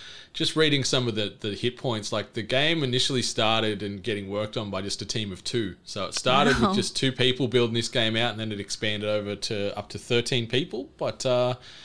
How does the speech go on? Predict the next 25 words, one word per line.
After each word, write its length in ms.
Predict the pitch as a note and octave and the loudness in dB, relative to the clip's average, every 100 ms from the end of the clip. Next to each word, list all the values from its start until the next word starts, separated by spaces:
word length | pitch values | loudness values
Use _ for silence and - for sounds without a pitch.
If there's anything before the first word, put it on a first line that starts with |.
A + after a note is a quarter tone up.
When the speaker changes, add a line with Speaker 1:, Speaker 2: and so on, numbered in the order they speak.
| - - - | -20 -20 -12
Speaker 1:
yeah, 240 | A#2 B2+ G#2+ | 0 0 2
I 100 | D3 | 0
cannot 360 | - E3+ A#2+ | 0 -2 0
wait 340 | A2 A#2 A2 - | 2 0 0 -4
to 120 | - | -6
give 260 | G2 A2 G2 | -4 -6 -6
this 180 | G2 - | -6 -8
a 40 | |
crack 420 | - G2 F2+ - | -6 -4 -4 -8
because, 500 | G#2+ - G#2+ G2+ F#2 | -12 -6 -4 -2 -2
uh, 340 | G2 F#2+ G2 G2 - - - - - | -4 -4 -4 -6 -12 -20 -20 -14 2
yeah, 180 | C#3+ | 4
the 80 | C#3 | 6
reviews 480 | B2 A2 C3+ G#3+ F#3+ | 6 4 4 4 4
and 100 | F3 | 4
just 240 | F#3 F#3 | 4 4
the, 160 | G3 D#3+ | 4 4
the, 260 | C#3 B2+ - | 4 2 0
the 100 | - | -4
disc, 420 | A#2 D3 D3 - B2 | 0 0 0 -4 -6
the, 220 | A#2 A2+ | 0 0
the 140 | A2 | 0
chatter 460 | - D3 C#3+ C#3 C#3 - _ | 0 4 6 6 4 -6 _
on 140 | A#2+ A#2 | -6 -2
Twitter 440 | - C#3 A#2+ | 4 6 6